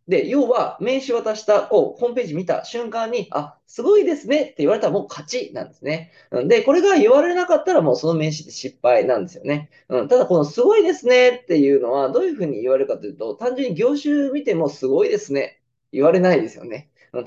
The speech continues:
例えば、「コンサルやってます。すごいですね」言われないですよね。うん。ただ、今の実績を言ったら、「あ、すごいですね」ってなりましたよね。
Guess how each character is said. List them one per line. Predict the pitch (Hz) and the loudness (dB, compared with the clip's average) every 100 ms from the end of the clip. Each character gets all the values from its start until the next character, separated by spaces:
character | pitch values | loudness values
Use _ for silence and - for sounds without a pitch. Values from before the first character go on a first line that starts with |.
| 156 | 2
例 | 196 | 4
え | |
ば、 | 165 123 | 6 4
「コ | 151 | 2
ン | 156 | 0
サ | 156 | 2
ル | 156 | 2
や | 151 | 0
っ | 151 | 0
て | 147 | -4
ま | 139 | -4
す。 | - - _ | -8 -16 _
す | _ - 135 | _ -4 0
ご | 143 214 | 4 4
い | |
で | 139 | 2
す | - | -4
ね」 | - - | -12 -12
言 | 120 | 0
わ | 131 | 2
れ | 131 | 2
な | 127 | 0
い | - | -4
で | - | -8
す | |
よ | - | -10
ね。 | 131 139 _ _ | -10 -10 _ _
う | 123 | -16
ん。 | - | -2
た | 262 | 4
だ、 | 247 - | 4 4
今 | 294 294 | 4 4
の | 120 | 2
実 | - 151 151 240 | 2 -2 -2 -4
績 | 240 247 | 2 2
を | |
言 | 240 | 2
っ | - | 0
た | 233 | 0
ら、 | 180 165 | 2 0
「あ、 | 160 - _ | -4 -8 _
す | - 190 | -2 4
ご | 254 | 4
い | |
で | 220 | 4
す | 185 196 | 2 0
ね」 | 247 - | 0 -2
っ | |
て | 123 | -6
な | 131 | 0
り | 139 | 2
ま | 147 147 | 2 -2
し | |
た | - | -6
よ | 82 | -8
ね。 | 107 - | -8 -10